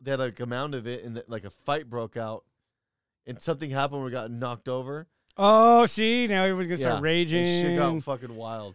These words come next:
Speaker 2: Oh,
Speaker 1: I was like, "What'd you
Speaker 2: man.
Speaker 1: do?" He's like, "I just watched. They were all, like, half naked, and they all look pretty hot." I was like, "Well, that makes sense."
Speaker 2: Yeah, nothing like a raging stripper
Speaker 1: Hey, you
Speaker 2: fucking
Speaker 1: get involved and do what?
Speaker 2: <laughs> Yeah, no, I'm not.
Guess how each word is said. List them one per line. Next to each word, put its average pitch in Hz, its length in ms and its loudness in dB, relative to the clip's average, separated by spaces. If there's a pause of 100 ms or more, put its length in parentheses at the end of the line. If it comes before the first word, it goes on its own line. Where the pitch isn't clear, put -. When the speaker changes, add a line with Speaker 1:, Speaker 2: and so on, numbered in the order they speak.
Speaker 2:
Oh, 165 80 -2
Speaker 1:
I 170 560 2
was 165 100 2
like, 180 140 2
"What'd 175 220 0
you 196 60 -2
Speaker 2:
man. 135 60 -4
Speaker 1:
do?" 185 120 2
He's 143 180 -2
like, 131 100 -2
"I 139 100 -2
just 131 200 -8
watched. 107 440 -8 (140)
They 123 120 -6
were 123 100 0
all, 120 180 -2
like, 113 220 -6
half 113 240 -8
naked, 101 340 -10
and 98 80 -12
they 98 60 -8
all 92 240 -10 (220)
look 101 180 -14
pretty 90 160 -14
hot." 87 240 -12
I - 640 -20
was 98 60 -20
like, 90 140 -20
"Well, 101 160 -10
that 110 60 -10
makes 98 200 -14
sense." 90 340 -20 (420)
Speaker 2:
Yeah, 165 360 0 (400)
nothing 147 220 -8
like 147 120 -6
a 135 60 -8
raging 147 320 -6
stripper 139 320 -10
Speaker 1:
Hey, 143 80 -4
you 131 60 -2
Speaker 2:
fucking 123 120 -6
Speaker 1:
get 143 120 -2
involved 135 340 -2
and 151 100 -8
do 143 140 -4
what? 143 280 -4 (800)
Speaker 2:
<laughs> 135 80 -12 (360)
Yeah, 208 400 2
no, 254 280 6
I'm 214 220 2
not. 277 240 2